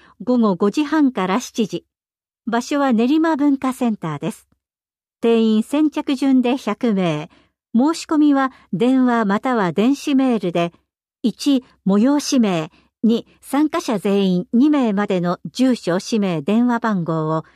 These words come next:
八月十七日までに練馬東法人会へ。電話三九九四の七二七二番。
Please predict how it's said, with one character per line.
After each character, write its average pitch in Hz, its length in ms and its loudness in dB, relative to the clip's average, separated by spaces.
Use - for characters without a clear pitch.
八 320 320 -2
月 339 340 0
十 294 240 0
七 349 300 2
日 277 280 2
ま 214 140 0
で 208 160 -2
に 175 200 -4
練 208 140 2
馬 269 180 0
東 262 440 -2
法 277 200 -2
人 269 240 2
会 151 300 -6
へ。 151 120 -8
電 196 260 0
話 185 220 0
三 277 260 0
九 269 240 0
九 247 280 0
四 240 260 0
の 185 240 -2
七 220 260 0
二 254 260 2
七 180 280 -2
二 196 240 0
番。 147 260 -4